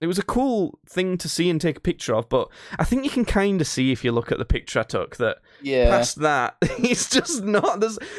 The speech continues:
Speaker 1: there's, there's a row of Chinese restaurants, but they're, they're, they're, like,
Speaker 2: Yeah.
Speaker 1: they're Chinese takeaways as well. They're not, like,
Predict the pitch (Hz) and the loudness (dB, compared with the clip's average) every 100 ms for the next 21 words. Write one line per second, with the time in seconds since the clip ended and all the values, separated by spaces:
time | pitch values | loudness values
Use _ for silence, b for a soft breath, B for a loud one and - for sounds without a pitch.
0 | B 233 - 196 214 226 233 220 185 208 | B -4 0 0 2 2 4 2 0 0
1 | 170 156 120 113 - - 104 - - 135 | 0 0 0 -2 -4 -8 -8 -8 -2 2
2 | 139 156 147 170 185 196 147 139 127 123 | 2 0 0 2 0 2 4 4 4 0
3 | - _ 147 180 175 185 190 190 - - | -4 _ -2 -2 -2 0 0 0 -4 -2
4 | - 139 135 139 - 110 - - - 120 | -2 2 2 0 -4 -6 -6 -6 -8 -8
5 | 117 117 92 117 151 - 147 127 | -2 -2 -2 -2 -2 0 -2 -4